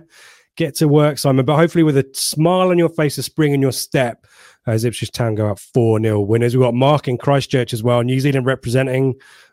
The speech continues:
Big fan of Christchurch, done bungee jumps in Christchurch. Um, lot of love for New Zealand. Watch with two other Town fans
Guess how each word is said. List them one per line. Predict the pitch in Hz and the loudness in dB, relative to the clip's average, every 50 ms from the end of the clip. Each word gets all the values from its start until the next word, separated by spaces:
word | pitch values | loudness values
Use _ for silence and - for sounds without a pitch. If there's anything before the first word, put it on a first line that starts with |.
| _ _ - | _ _ -6
Big | 127 107 _ | -6 -6 _
fan | _ - 120 113 110 110 | _ -6 -4 -2 -2 -4
of | - | -6
Christchurch, | - - - 113 107 - - - 107 101 104 101 - - | -6 -6 -4 -4 -4 -4 -6 -8 -6 -6 -6 -8 -10 -8
done | - 120 110 101 - | -6 -6 -6 -6 -4
bungee | - 107 107 104 98 101 | -6 -4 -4 -4 -6 -8
jumps | - 110 101 95 - - - | -10 -8 -10 -8 -10 -12 -12
in | 98 95 98 - | -12 -12 -12 -14
Christchurch. | - - - 104 92 - - - 107 98 104 - - - - - - | -14 -8 -6 -6 -6 -6 -10 -12 -12 -12 -12 -10 -10 -10 -10 -10 -8
Um, | 120 107 101 101 101 98 | -6 -4 -4 -4 -4 -2
lot | 117 123 110 95 | -4 -4 -2 -2
of | 104 | -4
love | 107 101 - | -6 -6 -6
for | - 92 90 101 - _ _ _ _ _ _ _ - | -8 -10 -8 -10 -10 _ _ _ _ _ _ _ -2
New | 120 113 113 | 0 0 2
Zealand. | 110 110 117 117 117 120 117 | 2 2 2 2 2 2 2
Watch | 117 135 139 123 - - | 4 2 2 2 -2 -6
with | 139 - | -6 -4
two | - - 180 180 | 0 4 4 6
other | 196 190 196 | 6 4 2
Town | - - 175 160 151 | 0 0 0 0 0
fans | - 156 139 131 123 117 107 104 104 98 95 | 0 0 2 2 2 0 0 -2 -4 -4 -6